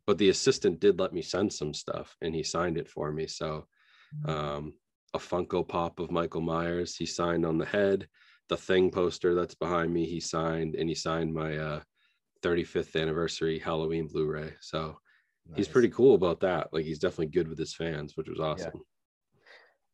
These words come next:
Speaker 2: You have to imagine that he's probably been asked everything that's
Speaker 1: Yeah.
Speaker 2: ever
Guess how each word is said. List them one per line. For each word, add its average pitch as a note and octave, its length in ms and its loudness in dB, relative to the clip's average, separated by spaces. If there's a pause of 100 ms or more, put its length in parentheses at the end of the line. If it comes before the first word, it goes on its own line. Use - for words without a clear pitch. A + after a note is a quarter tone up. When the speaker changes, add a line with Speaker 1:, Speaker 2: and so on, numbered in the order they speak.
(120)
Speaker 2:
You G#3+ 180 4
have C#4 180 6
to D4 100 6
imagine D3 680 6
that A#2+ 260 6
he's B2 240 -2
probably A#2 400 4
been G2 160 -4
asked G#2 460 -4
everything G2 800 -6
that's G2+ 260 -4
Speaker 1:
Yeah. - 140 -10
Speaker 2:
ever G2+ 260 -6